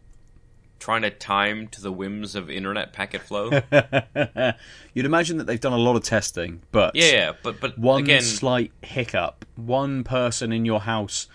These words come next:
Speaker 2: downloading something or watching iPlayer or doing something else that's slightly more intensive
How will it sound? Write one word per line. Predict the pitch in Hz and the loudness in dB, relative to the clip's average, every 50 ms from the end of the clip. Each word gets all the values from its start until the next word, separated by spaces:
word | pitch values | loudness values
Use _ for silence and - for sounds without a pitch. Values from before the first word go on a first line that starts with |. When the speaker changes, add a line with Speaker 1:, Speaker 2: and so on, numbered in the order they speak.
| - - - - - - _ _ - | -20 -20 -20 -20 -20 -20 _ _ -2
Speaker 2:
downloading | 131 113 110 110 113 110 110 110 104 104 101 101 | 0 2 2 2 4 4 4 4 2 0 -2 -4
something | - - 104 98 87 - 98 95 95 92 95 87 - | -4 -4 -6 -6 -4 -4 -4 -4 -4 -6 -8 -10 -8
or | - 101 98 95 95 92 - - | -6 -4 -4 -2 -4 -6 -6 -10
watching | 104 101 104 107 - - - 113 104 | -6 -2 -2 -2 -2 -2 -6 -4 -2
iPlayer | 101 101 104 101 - - 101 95 95 95 92 92 90 - - | -2 -2 -2 -2 -4 -2 0 0 0 0 0 -2 -2 -4 -6
or | - 98 95 95 92 | -6 -6 -6 -6 -6
doing | 92 - 110 104 107 110 110 | -4 -4 -2 -2 0 -2 -2
something | 107 - - 110 101 82 - - 104 101 95 - _ | -4 -4 -6 -6 -6 -6 -8 -8 -8 -8 -10 -10 _
else | 110 110 107 104 101 - - - | -4 -4 -4 -4 -4 -6 -10 -10
that's | - - - - | -10 -8 -8 -6
slightly | - - 117 107 107 - 101 101 | -6 -2 -2 -2 -2 -2 -4 -4
more | 101 104 104 104 | -4 -2 -2 -2
intensive | 98 98 - - 110 107 95 - - 90 90 90 90 | -4 -4 -4 -4 -4 -4 -4 -6 -8 -8 -8 -8 -8